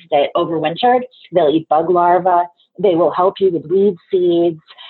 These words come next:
And again, they kinda till the soil, like you talked about, getting away from using maybe a rototiller, and some people don't wanna do that because it's not really great for soil structure. But the chickens are a lot easier on the, the soil, and they just kinda turn over the top few inches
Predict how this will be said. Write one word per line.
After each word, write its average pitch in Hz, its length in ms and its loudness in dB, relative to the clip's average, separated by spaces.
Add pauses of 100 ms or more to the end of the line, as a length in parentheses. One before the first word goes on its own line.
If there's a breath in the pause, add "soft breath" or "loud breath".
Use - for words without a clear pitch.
And 196 140 2
again, 208 300 2
they 151 200 -2
kinda 170 220 0 (140)
till 175 280 0 (180)
the 160 180 -12
soil, 220 280 2
like 139 140 -2
you 175 80 0
talked 180 280 -6
about, 165 280 -2
getting 160 220 -4
away 156 340 -4
from 135 320 -4 (500)
using 160 400 -2
maybe 156 220 0
a 131 60 0
rototiller, 165 840 2
and 135 120 -6
some 156 120 -6
people 151 360 -8 (100)
don't 170 180 -2
wanna 151 200 -4
do 156 180 0
that 151 200 2
because 135 240 -16
it's - 140 -16
not 143 160 -2
really 127 180 -4
great 151 300 -2
for 143 160 -4
soil 190 280 2
structure. - 520 -2 (460)
But - 140 0
the 190 80 2 (120)
chickens 226 340 0
are 147 100 0
a 147 80 0
lot 160 420 0
easier 160 560 -2
on 156 300 0
the, 165 140 -4 (160)
the 151 360 0 (100)
soil, 139 360 2
and 156 120 -2
they 185 80 2
just 214 180 -8
kinda 185 180 -2
turn 180 220 -4
over 160 200 -4
the 156 140 -6
top - 220 -4
few 185 140 2
inches 254 380 -2